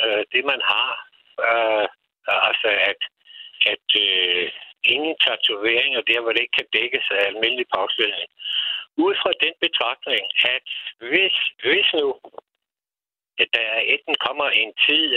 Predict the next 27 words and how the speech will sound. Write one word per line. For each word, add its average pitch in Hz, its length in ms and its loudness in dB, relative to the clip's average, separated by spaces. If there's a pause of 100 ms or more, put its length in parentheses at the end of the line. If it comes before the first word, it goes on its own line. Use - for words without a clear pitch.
(100)
eller 101 220 2 (220)
er 123 100 0
en 135 180 -6
branche, 104 440 -2 (100)
eller 98 140 -4
et 113 160 2
eller 110 180 2
andet, 123 240 -6
eller, 98 180 0 (260)
øh, 98 260 -2 (200)
hvad 113 160 0
nu 131 80 -2 (140)
pågældende 120 500 -2
bliver 113 260 0
uddannet 113 400 -2
til, 127 160 2
og 120 60 -2
sådan 127 140 -4
noget, - 140 -4 (360)
der 131 60 0 (100)
gør, 139 120 4 (160)
at 131 140 -2
man 127 100 0
ikke 147 180 -2
kan 160 140 -6
få 123 60 2 (160)
arbejde, 143 340 -2